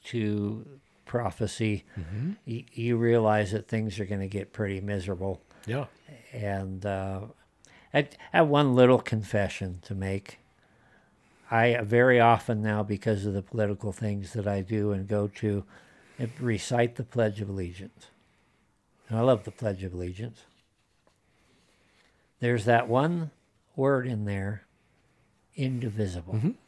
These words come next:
Speaker 2: I've had a problem with that for about five years now.
Speaker 1: Yeah. And
Speaker 2: Yeah.
Speaker 1: every time I say that, there is some resistance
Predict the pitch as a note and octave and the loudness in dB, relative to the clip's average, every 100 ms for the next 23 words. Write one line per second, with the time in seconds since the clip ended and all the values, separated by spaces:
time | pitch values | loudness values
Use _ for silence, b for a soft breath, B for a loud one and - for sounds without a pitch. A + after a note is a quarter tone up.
0 | - B2+ C#3 C#3 - C3 A#2+ A2 B2+ A#2 | -6 -2 2 2 6 6 6 4 0 0
1 | A#2+ A#2+ C3 C3+ C#3 B2+ G#2 F#2+ - A2+ | -2 0 -2 -2 -2 -2 -4 -8 -4 -2
2 | G2 - B B B - A2 A#2 B2 E3+ | -2 -4 B B B -4 2 4 4 2
3 | D3+ D3 D3 D#3 E3 B2 A#2+ - C3+ C3+ | 2 4 4 4 2 2 2 2 4 4
4 | B2 A2+ A2+ - _ _ _ _ A#2 G#2+ | 6 4 4 0 _ _ _ _ -14 -2
5 | A#2 B2 C#3+ C#3+ C3 A#2+ - B2 A2 G#2+ | 4 4 4 4 2 0 -2 -2 0 -2
6 | F#2 F2+ G#2+ B2 - A#2 G#2+ - - | -4 -2 0 0 -2 -6 -8 -10 -20